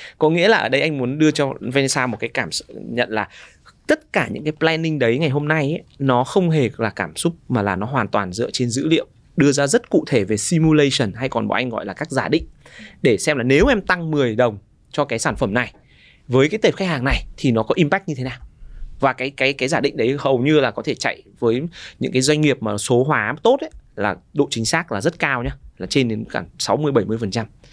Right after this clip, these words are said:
Đấy là một ví dụ. Còn bây giờ một cái ví dụ, ừm, gọi là đời thường đi. Thường mỗi cái chiến dịch như là ngày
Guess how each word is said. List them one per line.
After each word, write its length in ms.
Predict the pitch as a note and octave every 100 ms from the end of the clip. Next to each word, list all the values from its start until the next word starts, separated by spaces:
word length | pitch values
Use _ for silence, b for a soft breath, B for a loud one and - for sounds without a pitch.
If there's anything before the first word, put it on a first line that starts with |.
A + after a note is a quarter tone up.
| B B B
Đấy 100 | A#2+
là 60 | C#3
một 60 | A#2
ví 40 |
dụ. 80 | C3+
Còn 200 | C3 B2
bây 100 | D#3
giờ 40 | D3+
một 80 | A#2+
cái 140 | A#2
ví 140 | A#2+
dụ, 120 | D#3+ - _ -
ừm, 260 | B2 A#2+ A2+
gọi 180 | A2
là 200 | A2 G#2 - _ _ -
đời 160 | B2+ B2
thường 260 | C#3+ A#2+
đi. 80 | C#3+ - B B B B B -
Thường 240 | F#3 D3+
mỗi 120 | G#3
cái 100 | G#3+ -
chiến 160 | D3+
dịch 220 | F3 -
như 120 | D#3 D3+
là 140 | B2
ngày 560 | A2 A2+ A2 A2+ A2